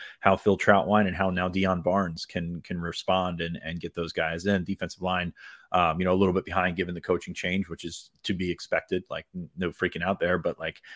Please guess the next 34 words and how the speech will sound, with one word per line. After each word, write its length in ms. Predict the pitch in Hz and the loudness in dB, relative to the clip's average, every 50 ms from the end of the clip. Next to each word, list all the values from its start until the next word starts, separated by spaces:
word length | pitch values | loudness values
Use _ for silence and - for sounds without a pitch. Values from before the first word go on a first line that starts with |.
| - - _ | -20 -6 _
gotta 160 | - 82 85 82 | -2 -2 0 0
get 180 | 95 92 - | 0 2 4
those, 340 | 95 95 98 95 90 - - | 4 4 4 4 2 2 4
uh, 320 | 98 92 92 92 90 85 73 | 4 6 6 6 4 2 0
those 120 | 85 90 85 | -2 -4 -2
big 220 | - 101 95 - | 0 -2 -2 0
fish 240 | - 101 98 - - | 2 2 2 2 0
on 80 | 98 | -2
the 60 | 95 87 | -4 -2
defensive 440 | 92 95 - 104 98 95 - 87 | -4 -2 -2 -2 -2 -2 -4 -4
line, 300 | 90 95 95 101 110 107 | -2 0 2 2 2 2
get 100 | 90 95 | 2 0
'em 120 | 90 95 95 | 0 0 -2
in 80 | 92 | -4
for 240 | 92 - 92 85 82 - | -4 -4 -6 -8 -8 -10
spring 280 | - - 104 98 98 | -6 -2 0 2 2
visits, 280 | 95 98 98 101 95 - | 4 4 2 2 0 -4
get 140 | - 90 92 | -4 -4 -2
'em 80 | 95 | -2
in 80 | 92 90 | -4 -2
for 160 | - 92 87 | -2 -2 -2
official 320 | - - 98 - - 92 | 0 -2 -4 -4 -4 -2
visits, 340 | 87 95 92 98 104 104 - | -2 -2 -2 -2 -4 -6 -6
and 80 | 95 90 | -8 -8
then 100 | 87 87 | -6 -6
see 140 | - - 95 | -4 -2 -2
what 180 | 92 87 - | -2 -2 -4
you 60 | - | -8
can 140 | - - 85 | -14 -16 -4
do, 200 | - 104 104 92 | 2 4 4 4
because 320 | 82 80 82 - 87 82 - | 2 0 -6 -6 -6 -6 -6
that's 200 | - 92 - - | -6 -8 -6 -4
gonna 120 | - 92 | -4 -2
be 220 | 85 92 90 - | -2 -2 -2 -4